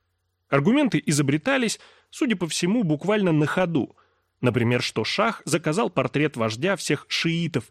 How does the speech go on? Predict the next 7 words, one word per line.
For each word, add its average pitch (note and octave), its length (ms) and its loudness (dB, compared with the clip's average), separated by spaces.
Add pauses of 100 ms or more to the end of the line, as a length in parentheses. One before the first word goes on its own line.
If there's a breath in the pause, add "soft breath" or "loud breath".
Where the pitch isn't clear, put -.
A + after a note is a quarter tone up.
имама C3+ 440 2
Али, G#3 360 0 (260 soft breath)
где A#2+ 320 0
тот A#3 300 0
изображен D#3 560 0
голубоглазым C#3+ 880 2
блондином, D#3+ 640 2